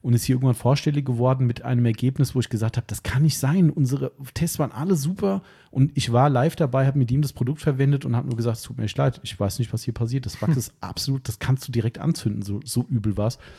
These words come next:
Speaker 1: Ähm, und es wurde immer mehr, ne? Und das war dann der Punkt, wo wir vorher den Leuten quasi vielleicht auch overhyped, ne? Kann man, wir, wenn es nicht, will mich da von diesem Hype-Thema nicht freisprechen,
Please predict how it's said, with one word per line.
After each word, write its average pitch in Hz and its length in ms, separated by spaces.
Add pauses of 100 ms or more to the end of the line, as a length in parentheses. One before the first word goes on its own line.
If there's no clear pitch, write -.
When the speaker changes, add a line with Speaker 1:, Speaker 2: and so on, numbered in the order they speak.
(320)
Speaker 1:
Ähm, 117 300 (380)
und 123 140
es - 120
wurde 165 180
immer 185 160
mehr, 156 320 (360)
ne? 113 180
Und 131 160
das 143 140
war 151 100
dann 165 120
der 143 80
Punkt, 175 260
wo 143 80
wir 127 100
vorher 175 280
den 147 140
Leuten 151 280
quasi 131 520
vielleicht 95 320
auch 160 180
overhyped, 165 880
ne? 135 220
Kann 127 160
man, 117 240
wir, 110 220
wenn 117 160
es - 120
nicht, - 280
will 110 120
mich 123 140
da 120 100
von - 120
diesem 110 240
Hype-Thema 120 380
nicht 107 140
freisprechen, 147 540